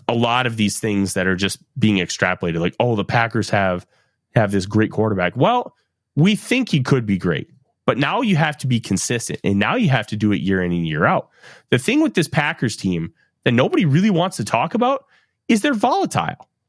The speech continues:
The, the Packers just put up forty-eight on the Cowboys. Great performance across the board. They're also one of the youngest teams to ever make the playoffs. They could lose forty-one nothing next week, and it wouldn't be too big of a surprise because young teams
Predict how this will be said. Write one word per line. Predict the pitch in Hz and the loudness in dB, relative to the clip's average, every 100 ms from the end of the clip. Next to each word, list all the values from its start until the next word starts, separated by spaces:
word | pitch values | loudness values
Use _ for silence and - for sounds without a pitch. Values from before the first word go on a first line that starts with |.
| _ _ _ _ _ _ | _ _ _ _ _ _
The, | 170 - - | -4 -2 0
the | 214 | 0
Packers | 214 311 294 214 | 2 0 0 -2
just | 208 | -2
put | 208 | -2
up | 170 | 0
forty-eight | 185 175 156 | 0 2 2
on | 135 | 0
the | 113 | 0
Cowboys. | 123 104 78 - _ _ | 0 0 -4 -10 _ _
Great | - 320 330 - | 0 2 2 0
performance | 247 226 185 156 147 | 0 0 0 -2 -2
across | 135 120 98 | 0 0 -2
the | 92 | -6
board. | 82 67 - _ _ _ _ _ - | -6 -6 -10 _ _ _ _ _ -2
They're | 262 | 0
also | 185 151 151 | 0 0 0
one | 139 | 0
of | |
the | 131 | 0
youngest | 127 139 131 | 0 0 -2
teams | 147 135 | 0 0
to | 139 | 0
ever | 135 | 2
make | 139 156 | 0 -2
the | |
playoffs. | - 269 131 95 - - _ - | 0 0 0 -4 -10 -18 _ -2
They | 208 | 0
could | 277 | 0
lose | 185 160 - | 0 0 -4
forty-one | 190 185 175 | -2 0 2
nothing | 170 254 214 | 0 0 0
next | 139 127 - | 0 0 -2
week, | 208 | 0
and | 180 | 0
it | 156 | 2
wouldn't | 220 226 | 0 0
be | 196 | 0
too | 202 | 0
big | 196 196 | 0 0
of | 185 | -2
a | |
surprise | 180 - 262 - - - _ _ _ | -4 -2 -2 -4 -10 -18 _ _ _
because | - - 139 127 - _ - | -2 0 0 -2 -8 _ -2
young | 127 143 247 | 0 2 -2
teams | - 170 139 151 | -2 0 2 0